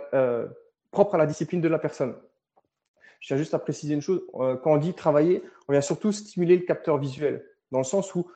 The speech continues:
travailler ou rééduquer, ça reste vraiment, euh, l'apanage de l'orthoptiste, l'optométriste, et cetera, en fonction du professionnel de la vision. C'est ça qui est important aussi de, de préciser, on n'est pas là pour éduquer ou pour, euh,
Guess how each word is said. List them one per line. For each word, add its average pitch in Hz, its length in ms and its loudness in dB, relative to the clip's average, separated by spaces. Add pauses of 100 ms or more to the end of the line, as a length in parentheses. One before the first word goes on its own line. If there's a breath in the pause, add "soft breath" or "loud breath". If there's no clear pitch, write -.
(140)
travailler 156 460 4
ou 143 140 2
rééduquer, 151 460 0
ça 123 200 -4
reste 131 220 -6
vraiment, 143 440 -2
euh, 120 160 -4 (400)
l'apanage 139 440 -2
de 127 120 -4
l'orthoptiste, 123 840 -6 (180)
l'optométriste, 127 580 -6
et 120 40 -4
cetera, 123 280 -8
en 143 40 -6
fonction - 220 -8
du 135 60 0
professionnel 135 300 -6
de 131 60 0
la 127 80 -6
vision. 120 180 -8 (360 soft breath)
C'est 147 100 -8
ça 220 200 0
qui 208 100 0
est - 20 6
important 180 320 0
aussi 170 200 -2
de, 143 240 2
de 135 100 -2
préciser, 156 400 -2
on 147 100 -2
n'est 139 160 -2
pas 170 40 4
là 170 100 4
pour 143 180 -4
éduquer 143 400 0
ou 156 60 -4
pour, 127 300 -4
euh, 117 160 0